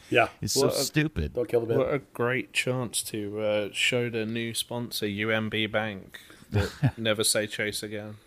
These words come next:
Speaker 2: All right. Uh, and Buzz, here in the, uh, red crayon written run sheet, it says, "Servania return question mark."
Speaker 1: Yeah, you know, they, the team wrote this article, like, a couple of weeks ago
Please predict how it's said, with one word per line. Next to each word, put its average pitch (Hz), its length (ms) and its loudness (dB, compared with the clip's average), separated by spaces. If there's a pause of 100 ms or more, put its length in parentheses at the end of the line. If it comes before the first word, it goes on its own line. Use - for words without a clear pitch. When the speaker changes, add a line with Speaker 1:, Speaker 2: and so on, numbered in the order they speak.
(960)
Speaker 2:
All 127 120 12
right. 117 320 12
Uh, 123 360 2
and 117 160 0
Buzz, 135 380 6
here 147 320 4
in 127 260 0
the, 117 320 2
uh, 110 160 8
red 123 300 2
crayon 123 480 8
written 120 260 2
run 123 260 2
sheet, 87 440 0
it 92 120 -6
says, 95 320 4
"Servania 120 880 4
return 123 760 2 (100)
question 117 500 0
mark." 57 440 -6 (520)
Speaker 1:
Yeah, 156 280 6
you 143 160 2
know, 139 60 2
they, 147 180 8
the 131 160 0
team 175 300 6
wrote 139 280 4
this 123 160 2
article, 120 680 2
like, 110 180 -6
a 107 40 -6
couple 147 240 -2
of 101 60 2
weeks 117 220 2
ago 101 280 -2